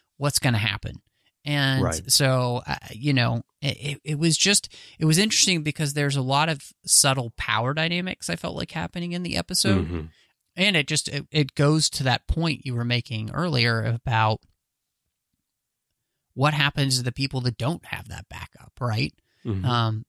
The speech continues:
Speaker 1: and they don't have that ability. And then, you know, you're left in this place where they're never gonna get help. And then they may actually, you know, if they ever are released from that prison, they may actually turn into the villains,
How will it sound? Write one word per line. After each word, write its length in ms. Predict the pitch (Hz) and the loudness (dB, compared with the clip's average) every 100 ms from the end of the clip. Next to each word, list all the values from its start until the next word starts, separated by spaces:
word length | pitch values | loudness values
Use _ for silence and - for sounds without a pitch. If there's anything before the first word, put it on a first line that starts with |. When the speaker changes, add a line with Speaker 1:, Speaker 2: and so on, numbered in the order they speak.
| - | -4
Speaker 1:
and 120 | 131 | 0
they 80 | 127 | 2
don't 180 | 156 165 | 2 4
have 160 | 117 | 4
that 140 | 110 104 | 2 0
ability. 560 | 101 90 104 113 131 - _ _ _ | -2 -6 -2 0 -2 -4 _ _ _
And 640 | 131 117 120 120 123 131 - - | -2 0 2 2 0 -2 -4 -6
then, 500 | 131 127 127 127 127 | -2 2 4 2 0
you 180 | - 127 | 0 0
know, 80 | |
you're 220 | 123 120 120 | 0 0 0
left 400 | 120 123 - 131 | 2 2 0 -2
in 100 | 123 | 0
this 160 | 117 | 0
place 400 | - 139 170 - | 2 2 2 2
where 320 | 123 120 120 - | 0 0 0 2
they're 140 | 139 | 2
never 300 | 143 160 269 | 4 2 0
gonna 200 | 165 92 | -4 -6
get 160 | - 87 | -8 -10
help. 320 | - 90 - - _ _ _ | -8 -10 -14 -20 _ _ _
And 120 | 131 | 0
then 280 | 135 139 135 - _ - | 2 4 2 -2 _ -4
they 160 | 131 | -2
may 260 | 139 143 147 | 2 2 4
actually, 540 | 135 143 - 131 131 | 4 2 -2 -4 -4
you 200 | 135 127 | -4 -4
know, 200 | 117 147 - _ | -4 -4 -8 _
if 100 | - | -2
they 160 | 117 | 2
ever 180 | 113 117 117 | 2 2 2
are 80 | 117 | 2
released 400 | 110 113 120 131 | 0 -2 -4 -4
from 100 | 131 | -4
that 160 | 131 - | -4 -4
prison, 240 | 135 170 | -6 -6
they 120 | 147 135 | -4 -2
may 140 | 131 | -2
actually 280 | 135 - 123 | -2 -2 -4
turn 380 | - 143 139 131 | -4 -4 0 2
into 640 | 156 160 131 - 123 120 | 2 0 0 0 0 0
the 80 | 117 | 0
villains, 640 | 117 120 127 139 139 - | 0 0 0 0 -2 -2